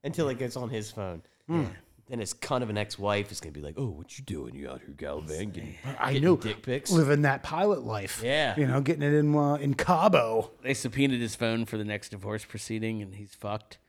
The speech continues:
Speaker 2: Mm-hmm.
Speaker 3: because
Speaker 1: Yeah.
Speaker 3: of fucking airdrop nudes.
Speaker 2: Right.
Speaker 3: Yeah.
Speaker 2: You're, you, and you're obviously a bisexual. You have, um, three times the amount of dicks that you do vaginas.
Speaker 3: Yeah.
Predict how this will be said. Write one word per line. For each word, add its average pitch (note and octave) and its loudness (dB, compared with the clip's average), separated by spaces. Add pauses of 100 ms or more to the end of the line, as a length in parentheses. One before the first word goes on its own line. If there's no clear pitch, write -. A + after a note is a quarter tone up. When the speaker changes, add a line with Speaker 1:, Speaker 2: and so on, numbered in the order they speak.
(120)
Speaker 2:
Mm-hmm. F3 -2
Speaker 3:
because G#2+ -2
Speaker 1:
Yeah. A2 -2
Speaker 3:
of F#2+ -10
fucking G#2+ -2
airdrop G#2 -2
nudes. A2+ -4 (160)
Speaker 2:
Right. C3 2 (240)
Speaker 3:
Yeah. G2+ -8 (220)
Speaker 2:
You're, D#3+ 4
you, D3 4
and D3 6
you're D3+ 10
obviously E3 6
a C#3 6
bisexual. B2 -2
You D3+ 6
have, C3 4
um, C#3 -6
three F3+ 4
times G3 6
the B2+ 0
amount B2+ 0
of A2 -8
dicks C3+ -2
that C3+ -8
you C3+ -8
do C3 0
vaginas. A#2 -2
Speaker 3:
Yeah. G#2+ -8